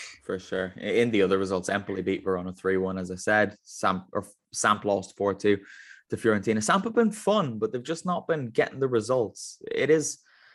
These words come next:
strange to see them down there, particularly because that game where, that I went to, Sassuolo Samp, they were, they were decent, and they gave Sassuolo some problems despite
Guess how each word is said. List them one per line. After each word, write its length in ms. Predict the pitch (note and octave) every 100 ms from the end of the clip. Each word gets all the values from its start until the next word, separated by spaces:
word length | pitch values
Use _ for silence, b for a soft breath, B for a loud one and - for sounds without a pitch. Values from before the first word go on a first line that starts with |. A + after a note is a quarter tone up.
| b
strange 520 | - C#3 C3+ D3 C3
to 80 | B2
see 200 | A2+ B2+
them 180 | B2+ B2
down 220 | G2+ F#2
there, 100 | F#2
particularly 480 | F#2 G#2+ D3+ E3 D3
because 280 | A#2 A#2+ A2+
that 200 | B2+ -
game 380 | C3 C3 A#2+ G#2 _ -
where, 540 | A#2 A2+ A2 G#2 - - - _ -
that 120 | A2
I 40 | G2+
went 280 | A#2+ D3
to, 160 | C#3 G2+
Sassuolo 460 | G2 G#2 A#2 A#2+ G2+
Samp, 300 | A#2+ G2+ -
they 80 |
were, 180 | A2 G#2+ b b b
they 60 | D3
were 100 | C#3
decent, 560 | C#3+ F#3 F3+ G2 F2+ -
and 140 | G2+
they 60 | G#2
gave 220 | D3 E3
Sassuolo 440 | - - D#3 B2+
some 240 | C3 C3+ A2+
problems 420 | A#2+ A#2+ F#2+ F#2
despite 440 | G2 - A2 -